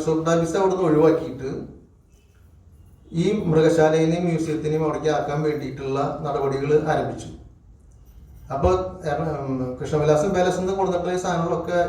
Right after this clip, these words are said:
ഈ ടൗൺ ഹാൾ പറമ്പിലാണ് കൊണ്ടുവച്ചിട്ടുണ്ടായിരുന്നത്.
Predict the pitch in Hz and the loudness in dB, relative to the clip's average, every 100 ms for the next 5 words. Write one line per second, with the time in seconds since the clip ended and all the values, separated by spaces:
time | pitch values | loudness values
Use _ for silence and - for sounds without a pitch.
0 | - 185 190 160 160 160 165 175 185 165 | -2 -4 -4 0 2 4 2 0 0 0
1 | 156 151 151 156 147 151 151 - - - | -2 0 0 -2 -2 -4 -4 -6 -6 -6
2 | - - - - - - - 151 151 165 | -6 -8 -10 -10 -12 -12 0 2 4 4
3 | 151 147 135 120 | 2 0 -2 -4